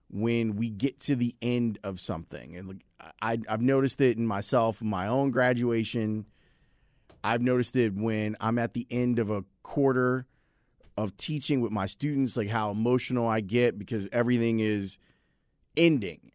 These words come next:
And you think about all the things that have gotten you to that point and how important and how special those things were to you. And it can be a very emotional type of thing. So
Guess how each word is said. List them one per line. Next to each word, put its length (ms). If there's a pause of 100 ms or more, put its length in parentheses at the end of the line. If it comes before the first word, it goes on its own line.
And 300
you 100
think 240
about 280
all 240
the 80
things 300
that 80
have 180
gotten 340
you 120
to 220
that 240
point 460 (760)
and 140
how 220
important 420
and 100
how 120
special 440
those 260
things 340
were 260
to 240
you. 400 (600)
And 420 (140)
it 160
can 160
be 180
a 80
very 420
emotional 600
type 300
of 80
thing. 340 (960)
So 460